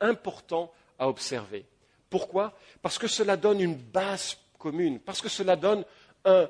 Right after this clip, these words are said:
référentiel commun. Et, euh, quand on va habiter chez les Moabites, eh ben, on va faire en sorte que, euh, <laughs> les enfants que l'on a, ils épousent des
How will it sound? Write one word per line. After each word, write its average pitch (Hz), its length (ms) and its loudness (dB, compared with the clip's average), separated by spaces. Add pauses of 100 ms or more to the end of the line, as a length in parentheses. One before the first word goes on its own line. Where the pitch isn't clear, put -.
référentiel 190 840 -2
commun. 110 360 -6 (720)
Et, 190 360 8 (160)
euh, 151 160 4
quand 240 280 0
on 208 80 2
va 185 220 4
habiter 233 540 -2 (520)
chez - 280 2
les 165 120 4
Moabites, 147 680 2
eh 151 60 -4
ben, 170 300 4
on 151 80 -4
va 147 100 0
faire 175 200 0
en 139 60 0
sorte - 360 -4
que, 135 340 0 (100)
euh, 113 300 -6 (220)
<laughs> - 640 -12
les 131 480 -2
enfants 156 300 0
que - 120 -8
l'on 107 220 -4
a, 127 240 0
ils 120 160 -12
épousent 151 320 -6
des 202 260 4